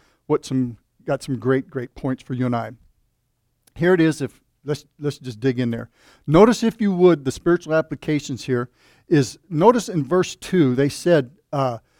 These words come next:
"Let us go. We need to expand our place. We're, th-, this is too small." Please remember that in this part of time in history, the land of Israel was in rebellion against God. They were living in apostasy.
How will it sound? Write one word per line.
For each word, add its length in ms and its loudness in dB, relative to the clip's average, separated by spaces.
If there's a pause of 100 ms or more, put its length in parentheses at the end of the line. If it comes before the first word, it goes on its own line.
(160)
"Let 120 6
us 120 2
go. 160 4
We 160 4
need 160 2
to 80 4
expand 580 -2
our 120 0
place. 340 -2
We're, 160 -2
th-, 260 -8
this 220 -8
is 80 -12
too 180 -6
small." 460 -4 (480)
Please 220 4
remember 380 4
that 240 4
in 140 2
this 140 4
part 380 0
of 160 -6
time 240 0
in 80 0
history, 680 -2
the 140 -4
land 340 0
of 100 -6
Israel 400 2
was 220 0
in 120 0
rebellion 520 2
against 400 -6
God. 260 -4
They 80 -6
were 140 -4
living 300 -4
in 100 -6
apostasy. 840 -10